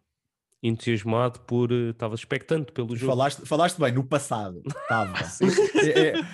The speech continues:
Speaker 1: Não, porque
Speaker 2: e
Speaker 1: eu vi depois o teu outro vídeo, por isso é que eu estou a dizer isto.
Speaker 2: <laughs> E depois, eh, e o, e o mais engraçado é que, eh,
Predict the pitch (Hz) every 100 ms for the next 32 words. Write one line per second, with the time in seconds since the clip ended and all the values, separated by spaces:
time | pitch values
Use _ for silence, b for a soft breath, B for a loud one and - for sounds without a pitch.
0 | 165 185 170 160 139 147 - 170 160 160
1 | 170 170 170 165 143 127 113 135 - 147
2 | 147 156 147 127 - 123 120 - - -
3 | - - - 214 - 214 226 190 208 190
4 | 170 196 190 196 190 190 196 180 190 185
5 | 156 131 123 147 143 - 160 151 143 135
6 | 131 143 135 127 123